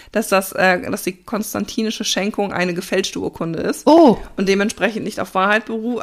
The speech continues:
Speaker 1: also beziehungsweise das, was da drinne steht, nicht unbedingt der Wahrheit entspricht,
Speaker 2: Ja.
Speaker 1: weil die Urkunde nicht zu der Zeit entstanden ist, in der sie hätte entstanden sein sollen.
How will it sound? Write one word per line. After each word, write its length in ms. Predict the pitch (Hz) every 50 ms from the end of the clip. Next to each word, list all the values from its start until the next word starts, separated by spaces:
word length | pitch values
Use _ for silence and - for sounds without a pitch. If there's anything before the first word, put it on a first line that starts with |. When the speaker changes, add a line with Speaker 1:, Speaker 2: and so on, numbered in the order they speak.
| - -
Speaker 1:
also 320 | - 175 185 185 - - -
beziehungsweise 600 | - 202 - - - 208 208 202 202 190 196 196 202
das, 180 | - 190 -
was 120 | - 208 -
da 80 | 190
drinne 280 | 180 180 190 233 247 254
steht, 260 | - - 247 247 247 - - - - -
nicht 200 | 240 214 - -
unbedingt 580 | - 220 214 202 190 196 202 208 208 214 - - _ _ _ _ _ -
der 160 | 190 196 196
Wahrheit 320 | 196 196 208 247 - - -
entspricht, 640 | 143 185 - - - - 185 214 - - - _
Speaker 2:
Ja. 240 | 202 208 196 190 185 190
Speaker 1:
weil 260 | 180 180 196 202 196
die 80 | 196 196
Urkunde 400 | 180 202 196 - 247 214 208 202
nicht 180 | 202 202 -
zu 100 | - -
der 160 | 196 190 180 190
Zeit 240 | - 214 190 196
entstanden 420 | 104 170 233 - - 185 226 220 226
ist, 200 | - 196 190 -
in 140 | - 175 180
der 160 | 185 185 180
sie 80 | 220
hätte 160 | 220 185 - 185
entstanden 400 | 175 185 - 185 180 165 156 170
sein 240 | 165 165 160 160 151
sollen. 300 | 156 156 175 208 262